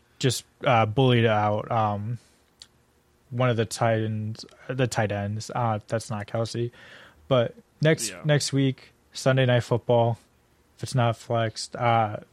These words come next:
Speaker 1: Patriots versus the Broncos.
Speaker 2: That will, I don't believe, um, that will be, uh, flexed. I'm pretty, I, I, I would be shocked if they flexed out a Christmas game.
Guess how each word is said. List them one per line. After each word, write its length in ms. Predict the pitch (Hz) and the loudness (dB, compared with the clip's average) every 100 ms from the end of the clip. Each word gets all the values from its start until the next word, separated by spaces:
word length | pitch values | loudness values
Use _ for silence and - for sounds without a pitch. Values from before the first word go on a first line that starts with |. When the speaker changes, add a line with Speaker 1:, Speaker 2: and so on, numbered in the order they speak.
| _ | _
Speaker 1:
Patriots 600 | - 143 - 139 131 - | 0 0 0 -2 -2 -4
versus 480 | - 123 110 120 110 | -4 -2 0 -2 -2
the 100 | 110 | -4
Broncos. 880 | 98 107 101 104 101 - 90 - - - - - - _ - - _ | 0 0 0 -2 -4 -6 -8 -8 -8 -14 -20 -20 -20 _ -20 -20 _
Speaker 2:
That 280 | 127 151 175 | 0 2 2
will, 320 | 165 165 151 | 0 -2 0
I 100 | 131 | 0
don't 200 | 147 156 | -2 -4
believe, 540 | 143 127 127 120 117 - _ _ _ _ - | -8 -10 -8 -8 -12 -20 _ _ _ _ -10
um, 540 | 120 113 110 107 101 _ _ _ _ _ - | -6 -4 -6 -8 -14 _ _ _ _ _ -8
that 180 | 117 104 | -8 -6
will 180 | 110 | -8
be, 300 | 101 107 104 | -8 -10 -10
uh, 280 | 98 95 98 101 _ _ _ _ _ _ _ _ _ _ _ _ | -10 -10 -10 -12 _ _ _ _ _ _ _ _ _ _ _ _
flexed. 840 | _ - - 131 110 - - - _ | _ -20 -12 -8 -8 -8 -14 -14 _
I'm 300 | - 123 123 | -6 -6 -6
pretty, 460 | 120 - 131 123 127 | -10 -10 -10 -8 -6
I, 180 | 139 143 | -4 -2
I, 200 | 135 156 | 0 2
I 160 | 143 160 | 4 4
would 160 | 165 | 2
be 100 | 139 | -2
shocked 540 | 117 - 135 107 98 - | -8 -6 -4 -4 -6 -12
if 180 | 104 | -14
they 160 | - 107 | -8 -8
flexed 560 | - - 120 104 - 113 | -8 -10 -8 -8 -8 -8
out 160 | 101 | -8
a 60 | 95 | -10
Christmas 440 | - 101 113 101 | -16 -16 -16 -18
game. 360 | - 98 98 | -16 -14 -14